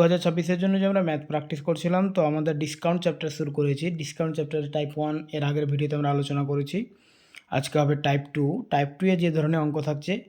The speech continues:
মার্কড প্রাইস এর উপর ভিত্তি করে প্রশ্ন বা চিহ্নিত মূল্যের উপর ভিত্তি করে প্রশ্ন। চলো আজকের প্রথম কোশ্চেন দেখো ওখানে। বলছে, একটি খাদ্য পণ্যের উপর প্রথমে ত্রিশ পার্সেন্ট এবং পরে কুড়ি পার্সেন্ট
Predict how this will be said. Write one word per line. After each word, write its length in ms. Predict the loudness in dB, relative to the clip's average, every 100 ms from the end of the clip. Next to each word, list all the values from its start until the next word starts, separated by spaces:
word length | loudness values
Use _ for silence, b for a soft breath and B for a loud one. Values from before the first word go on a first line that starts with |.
| b b b b -2 2 4
মার্কড 280 | 4 2 -4 2
প্রাইস 340 | 4 6 2 -2 -2
এর 80 | 0
উপর 140 | 2 2 2
ভিত্তি 220 | 0 0 -2
করে 100 | -2 -4
প্রশ্ন 240 | -10 -12 -16 -6
বা 80 | -4 -2
চিহ্নিত 380 | 0 4 4 2 0 0
মূল্যের 300 | 0 0 -2
উপর 140 | -2 -4 -4
ভিত্তি 200 | -4 -4
করে 120 | -4 -6
প্রশ্ন। 280 | -10 -12 -14 -20 -20 B B B B -8
চলো 140 | 2 2
আজকের 240 | 2 0 -2 -2
প্রথম 200 | -2 -2 -2
কোশ্চেন 260 | -4 -4 -6
দেখো 140 | -8 -12
ওখানে। 200 | -14 -16 _ _ _ _ _ -20 b b b b -4
বলছে, 180 | 4 6 6
একটি 300 | 4 -2 0 0 -2 0
খাদ্য 360 | 4 4 6 6 8
পণ্যের 480 | 6 8 8 8 6 4
উপর 360 | 4 4 4 4 2 0
প্রথমে 380 | -2 0 2 2 0 0
ত্রিশ 240 | 2 2 2 4
পার্সেন্ট 520 | 4 4 2 4 4 -2 -8 -4 2
এবং 140 | 2 2 2
পরে 260 | 4 6 4 2
কুড়ি 200 | 0 2 0
পার্সেন্ট 360 | 0 0 -2